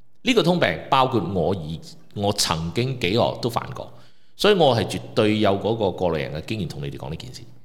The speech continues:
所以變咗你哋一定要明白，你買 Bitcoin 又好，買 Bitcoin 嘅相關股又好，你可以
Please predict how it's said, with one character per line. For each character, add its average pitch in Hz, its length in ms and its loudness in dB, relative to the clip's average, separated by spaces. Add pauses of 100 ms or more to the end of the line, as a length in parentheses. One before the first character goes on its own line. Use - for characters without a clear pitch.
(320)
所 - 100 2
以 233 60 8
變 202 100 2
咗 214 140 6
你 156 160 4
哋 127 160 6
一 - 120 -2
定 98 160 4
要 104 80 2
明 78 180 -2
白， 92 200 2 (680)
你 123 140 4
買 147 320 4 (400)
Bitcoin 165 360 2
又 104 100 2
好， 82 220 -2
買 117 160 -2
Bitcoin 143 380 0
嘅 117 40 4
相 127 260 0
關 113 240 0
股 82 260 -6
又 76 100 2
好， 71 180 -6 (760)
你 160 100 6
可 170 160 6
以 156 380 2